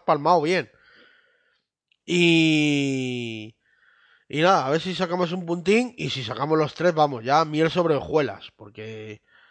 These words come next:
los pones a un punto, les entra el canguelo, allí son de pito fácil, además ellos en casa tampoco es que estén tan,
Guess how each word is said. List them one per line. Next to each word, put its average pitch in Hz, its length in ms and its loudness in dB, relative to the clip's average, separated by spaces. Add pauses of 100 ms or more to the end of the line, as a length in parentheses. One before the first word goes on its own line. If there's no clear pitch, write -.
(480)
los 123 160 -6
pones 165 340 -2
a 165 80 2
un 160 140 -8
punto, 226 760 0
les 156 200 -4
entra 175 260 -4
el 170 80 -2
canguelo, 226 880 0
allí 151 280 -6
son 175 220 -6
de 170 140 -2
pito 156 280 -8
fácil, 247 680 -2
además 151 380 -2
ellos 208 180 -2
en 190 80 -6
casa 196 260 0
tampoco 175 320 -6
es 175 60 -10
que 170 120 -12
estén 170 260 -10
tan, 127 720 -2